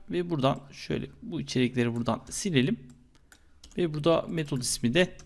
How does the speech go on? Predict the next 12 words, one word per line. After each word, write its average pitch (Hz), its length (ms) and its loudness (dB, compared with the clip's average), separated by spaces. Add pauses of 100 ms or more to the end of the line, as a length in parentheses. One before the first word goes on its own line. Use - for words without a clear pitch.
(360)
şöyle 135 460 0
delete 131 340 8
olacak 190 260 2
ve 185 140 6
dışarıdan 190 340 6
alacak 175 280 4
olduğumuz 165 380 0
parametre 139 540 6
de 220 220 2 (320)
şöyle - 340 4
int 196 320 2
türünde, 139 540 6